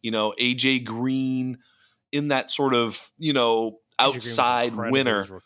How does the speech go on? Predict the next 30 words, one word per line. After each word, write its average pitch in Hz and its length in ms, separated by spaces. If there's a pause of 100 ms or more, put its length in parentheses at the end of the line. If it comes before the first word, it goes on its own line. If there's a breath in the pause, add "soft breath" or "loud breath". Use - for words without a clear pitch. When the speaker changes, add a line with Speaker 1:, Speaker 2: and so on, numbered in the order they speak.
Speaker 2:
year, 90 180
though. 90 220 (440)
Speaker 1:
What's 139 180
that? 135 240 (420)
Speaker 2:
A 131 80
J 113 140
Green 98 200
was 90 120
so 98 180
good 90 160
his 87 140
rookie 87 220
year. 92 200 (360)
Speaker 1:
He, 190 200 (380)
I, - 160
he's 170 240
not 208 160
A 190 80
J 143 160
Green. 117 180
You 190 140
know 214 80
what 214 80
I 214 40
mean? 214 200
But, 190 100
like, 160 140
Speaker 2:
No, 120 60
I 120 120
know. 98 220